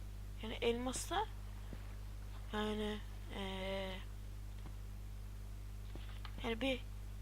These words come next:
tane mod var arkadaşlar. İstediğiniz kadar elmas yapabiliyorsunuz. Ama arkadaşlar sınırsız değil.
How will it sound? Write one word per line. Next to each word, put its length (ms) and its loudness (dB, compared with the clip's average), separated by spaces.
tane 320 10
mod 420 12
var 140 6
arkadaşlar. 600 4
İstediğiniz 600 8
kadar 280 6
elmas 480 6
yapabiliyorsunuz. 880 8
Ama 240 10
arkadaşlar 460 4
sınırsız 680 2
değil. 220 2